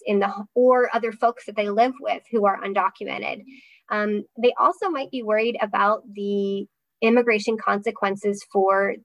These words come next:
their abusive partner, um, right? We know that, um, survivors, for a ton of different reasons, often don't want their abusive partner to get into trouble. Um, and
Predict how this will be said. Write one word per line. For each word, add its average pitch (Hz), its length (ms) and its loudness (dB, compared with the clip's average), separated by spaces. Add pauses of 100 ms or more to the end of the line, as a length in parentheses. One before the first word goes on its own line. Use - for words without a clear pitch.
(200)
their 202 340 4
abusive 202 440 -8
partner, 240 540 -2 (480)
um, 202 580 -2 (140)
right? 208 300 2
We 233 180 2
know 254 360 4
that, 208 320 -2 (500)
um, 220 180 -6
survivors, 214 800 -2
for 202 340 2
a 220 80 -4 (140)
ton 240 160 2
of 277 120 2
different 214 340 -6
reasons, 202 560 -2 (320)
often 220 420 2
don't 208 340 -2
want 196 440 2 (260)
their 196 600 -6
abusive 214 440 -2
partner 214 300 -2
to 208 120 -6
get 202 200 0
into 202 200 -6
trouble. - 460 -2 (560)
Um, 208 280 0 (220)
and 214 320 -2